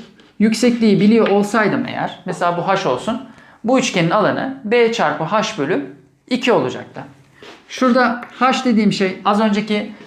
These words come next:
söylediğim trigonometrik ilişkilerden kaynaklı benim kolayca bulacağım bir şey. Hemen bakıyorum. Burası A, burası da theta kadarsa şuradaki dikin uzunluğunu ben A sin theta diye yazabiliyorum. Benim buradaki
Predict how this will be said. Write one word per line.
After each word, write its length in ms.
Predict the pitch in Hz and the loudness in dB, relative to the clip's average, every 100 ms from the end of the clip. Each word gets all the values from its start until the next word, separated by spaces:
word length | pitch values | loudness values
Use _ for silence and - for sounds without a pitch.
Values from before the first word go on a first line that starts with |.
| - | -10
söylediğim 540 | - 190 190 190 202 | 2 2 2 0 0
trigonometrik 640 | 196 202 202 196 190 202 190 | 2 2 2 2 -2 -4 -4
ilişkilerden 680 | 185 - 185 180 202 202 | -4 -2 0 0 0 -2
kaynaklı 460 | 170 127 120 123 214 | -2 -4 -4 -2 -2
benim 200 | 202 208 | -2 -2
kolayca 460 | 202 208 208 170 | 0 2 2 0
bulacağım 300 | 135 131 120 117 | -2 -4 -6 -6
bir 60 | |
şey. 220 | - 240 262 - | -8 -8 -8 -4
Hemen 260 | 226 233 | 0 2
bakıyorum. 460 | 226 - 160 - - - - - | 0 0 -2 -2 -8 -18 -20 -6
Burası 380 | 214 269 269 240 202 | 0 2 2 0 2
A, 280 | 196 262 - - _ _ 233 | 0 -2 -12 -20 _ _ 0
burası 360 | 247 247 247 | 2 2 0
da 180 | 196 165 - - | 0 -2 -6 -2
theta 260 | 247 226 | 0 0
kadarsa 540 | - 139 120 123 - 240 - _ - - | 0 0 -2 -4 -6 -8 -12 _ -20 -12
şuradaki 480 | - 254 247 226 175 | -4 0 0 0 -2
dikin 440 | 220 208 226 - | -2 -4 -6 -8
uzunluğunu 540 | - 170 202 139 131 147 | -2 0 0 0 0 0
ben 240 | 214 240 - - _ - | 0 -2 -6 -18 _ 0
A 160 | 220 | 2
sin 240 | 226 226 208 | 2 2 2
theta 260 | 208 185 | 2 2
diye 220 | 147 165 208 - - - | 2 0 -2 -6 -10 -2
yazabiliyorum. 540 | 170 160 190 151 120 135 - - - - - - - 220 | 0 2 2 2 -2 -4 -8 -10 -12 -16 -16 -12 -2 2
Benim 220 | 247 247 | 4 4
buradaki 520 | 262 254 240 247 | 4 4 2 0